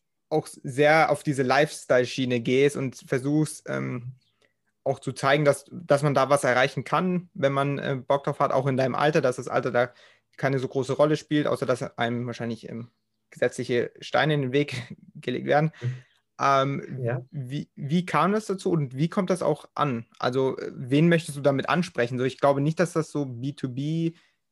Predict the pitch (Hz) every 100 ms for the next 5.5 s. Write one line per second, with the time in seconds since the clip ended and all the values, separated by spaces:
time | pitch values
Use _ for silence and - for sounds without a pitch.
0 | _ _ _ 127 131 151 151 - 131 -
1 | 143 - 127 147 151 147 127 135 147 151
2 | 151 127 139 143 131 127 135 139 127 135
3 | 127 127 135 151 165 190 - - 107 131
4 | - _ 127 - _ 127 123 147 165 170
5 | 156 151 156 156 135